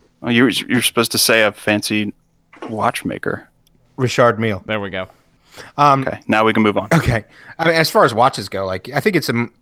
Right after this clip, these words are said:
Speaker 2: at least for fancy watches, it's a much more, uh, calculated purchase. It, you kinda know what you're gonna buy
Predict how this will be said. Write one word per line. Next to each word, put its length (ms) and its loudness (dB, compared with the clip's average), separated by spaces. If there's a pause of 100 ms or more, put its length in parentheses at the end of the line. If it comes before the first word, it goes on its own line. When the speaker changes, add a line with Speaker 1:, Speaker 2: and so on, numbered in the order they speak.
(120)
Speaker 2:
at 120 -2
least 160 0
for 100 -2
fancy 380 -2
watches, 420 2
it's 120 -10
a 40 -6
much 300 -2
more, 360 -4 (640)
uh, 220 -6
calculated 680 4
purchase. 540 -2
It, 200 -8 (160)
you 200 -8
kinda 600 2 (500)
know 240 4
what 220 2
you're 100 -6
gonna 180 0
buy 640 2